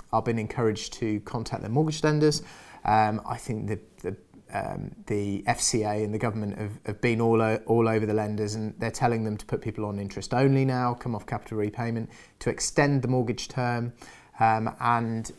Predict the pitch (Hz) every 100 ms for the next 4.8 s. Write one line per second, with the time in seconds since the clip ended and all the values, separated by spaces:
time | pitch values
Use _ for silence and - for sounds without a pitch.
0 | - 123 - 131 - 127 117 113 110 113
1 | 110 - 117 110 113 107 107 123 117 110
2 | 113 - 117 - - - - 107 107 104
3 | 104 - 113 107 - 113 110 110 113 110
4 | 107 101 113 - 139 113 110